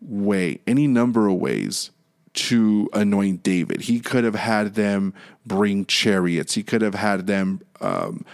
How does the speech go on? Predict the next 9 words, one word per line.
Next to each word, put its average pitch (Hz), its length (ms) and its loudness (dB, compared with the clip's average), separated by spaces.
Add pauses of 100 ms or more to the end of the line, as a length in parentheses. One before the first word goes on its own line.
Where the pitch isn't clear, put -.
(200)
blow 107 420 4
the 104 100 -2
trumpets. 85 720 -2
He 110 120 0
could 123 180 0
have 110 120 2
had 101 240 0
this 95 280 -2
big 104 440 0